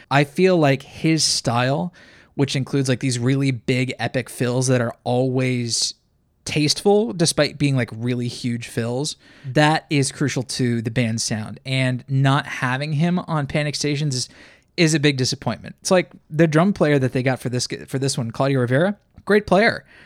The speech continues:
but he's, he, he doesn't have Tony Thaxton's sound. Um, they did bring Tony Thaxton back for their, uh, farewell tour, though.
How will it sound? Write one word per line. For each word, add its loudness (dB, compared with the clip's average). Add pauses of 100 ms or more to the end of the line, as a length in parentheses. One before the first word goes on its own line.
but 4
he's, 0
he, -4
he 2
doesn't 4
have -4
Tony -4
Thaxton's -8 (120)
sound. -6 (480)
Um, 2
they 4
did 2
bring 2
Tony 0
Thaxton -2
back -2
for 2
their, -2
uh, -8
farewell 0
tour, -8
though. -12